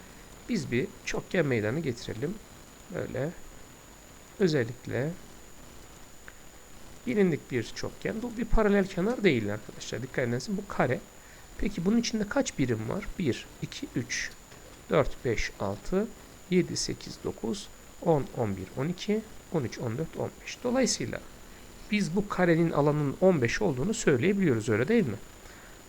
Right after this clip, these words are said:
Burada alan ölçme özelliği de var. Tıkladığımız zaman bakalım. Altmış olduğunu görüyoruz. Neden burada altmış dedi? Bu kafamızı karıştırmasın.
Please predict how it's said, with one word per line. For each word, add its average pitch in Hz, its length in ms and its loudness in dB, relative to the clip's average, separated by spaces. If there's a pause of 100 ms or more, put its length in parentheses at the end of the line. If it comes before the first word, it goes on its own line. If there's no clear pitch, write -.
Burada 185 260 2
alan 160 280 2
ölçme 139 320 0
özelliği 113 440 2
de 87 120 0
var. 175 200 -2 (120)
Tıkladığımız 127 560 -2
zaman 123 360 -2 (300)
bakalım. - 420 -4 (340)
Altmış 208 380 2
olduğunu 135 320 2
görüyoruz. 170 440 0
Neden 147 280 2
burada 117 220 -2
altmış - 400 -6
dedi? 190 300 0 (560)
Bu - 80 2
kafamızı 151 400 2
karıştırmasın. - 920 -4